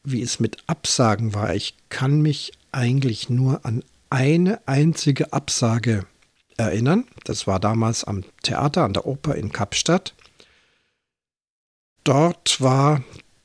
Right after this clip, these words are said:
der Zuschauerraum, ich denke, auch so für tausendzweihundert Leute gebaut. Und ich weiß oder hab dann erfahren, dass die Minimumanzahl von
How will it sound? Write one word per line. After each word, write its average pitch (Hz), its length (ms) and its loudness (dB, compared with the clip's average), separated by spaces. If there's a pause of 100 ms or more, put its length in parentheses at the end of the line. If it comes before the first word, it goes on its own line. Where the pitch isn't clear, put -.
(1080)
der 113 140 2
Zuschauerraum, 156 1000 2
ich - 300 -8
denke, 143 420 2
auch 131 180 0
so 139 240 -2
für - 340 -6
tausendzweihundert 120 1120 0
Leute 90 420 -2 (220)
gebaut. 131 560 0 (1800)
Und 127 340 0
ich - 480 -10 (140)
weiß 123 720 2
oder 117 180 -4
hab - 220 -8
dann 143 220 2
erfahren, 151 720 0
dass - 480 0 (1200)
die 117 140 -2
Minimumanzahl 143 1000 4
von 123 360 2